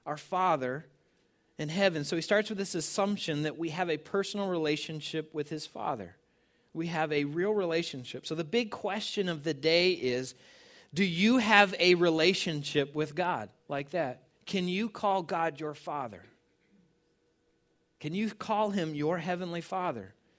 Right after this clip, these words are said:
And he becomes that only through a relationship with Jesus Christ. Only when you believe that Jesus died for you are you able to say, "God, you're my Father." And you can interact with him in, in that way.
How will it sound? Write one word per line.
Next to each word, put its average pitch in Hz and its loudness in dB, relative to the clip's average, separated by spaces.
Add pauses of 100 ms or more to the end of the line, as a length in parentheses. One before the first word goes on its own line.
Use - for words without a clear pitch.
(200)
And 156 -6
he 208 2
becomes 214 -2
that 160 4
only 220 -2
through 220 -2
a 208 2
relationship 190 -2
with 131 -8
Jesus 156 -8
Christ. 151 -8 (560)
Only 214 2
when 233 0
you 208 0
believe 190 0
that 151 -6
Jesus 165 -6
died 156 -2
for 165 -8
you 139 -6 (320)
are 156 0
you 175 0
able 180 2
to 180 -4
say, 135 -6 (840)
"God, 175 -2
you're 165 -2
my 151 -6
Father." 131 -2 (260)
And 131 -4
you 165 0
can 165 0
interact 165 2
with 143 -2
him 139 -2
in, 135 -6 (120)
in 147 -2
that 143 -2
way. 123 -6